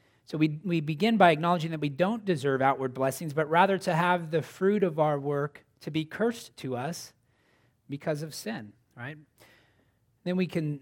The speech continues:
seek God's blessings and contain, uh, and, and contentment with our possessions. Right? We can still ask for those outward blessings, but we don't come with this presumption that we deserve them, that we're in a place of, of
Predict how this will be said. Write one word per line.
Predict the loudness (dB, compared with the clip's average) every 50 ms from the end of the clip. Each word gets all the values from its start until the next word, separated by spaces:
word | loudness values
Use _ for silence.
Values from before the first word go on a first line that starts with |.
| -12 -16
seek | -14 -12 -6 0 0 0 0 -2 -6 -10 2
God's | 6 6 6 6 6 2 -2 -8 -12
blessings | -8 -4 0 2 4 2 2 0 -4 -4 -4 -4 -4 -6
and | -6 -6
contain, | -4 -4 -4 -4 -4 -4 -4 -4 -2 -4 -6 -6 -8
uh, | -8 -8 -8 -8 -10
and, | -8 -8 -6 -6 -8 -10 -10 _
and | -8 -8 -6
contentment | -6 -6 -8 -4 -4 -4 -4 -4 -4 -6 -8 -8 0
with | 0 0 2 2
our | 0 0 0
possessions. | -2 -6 -4 -2 -2 -2 -2 -6 -12 -16 -18 -20 _ -20 -20 -20 _ _ _ _ _ _ _ _ -16
Right? | -8 -6
We | -4 -4
can | -2 -4 -6
still | -2 0 0 2 4
ask | 6 6 6 4 2
for | 0 0
those | 2 2 4
outward | 4 2 2 0 0
blessings, | 0 0 0 0 -2 -6 0
but | 0 0 2
we | 4
don't | 4 4 4 2 -2
come | -4 2 2 2 4 2 2
with | 0 -2 -2 -2
this | -6 -6 -6
presumption | -6 -6 -6 -6 -4 0 0 2 2 0 -4 -8 -8 -8 -6 -6 -6
that | -6 -6 -6
we | -8 -8
deserve | -8 -10 -12 -10 -10 -8 -8 -10 -12 _
them, | -20 -20 -20 _ _ _ _ _ _ _ _
that | -16 -14 -10
we're | -6 -6 -6
in | -6
a | -6
place | -10 -10 -10 -8 -8 -8 -10 -12
of, | -16 -16 -18 _ _ _
of | -14 -14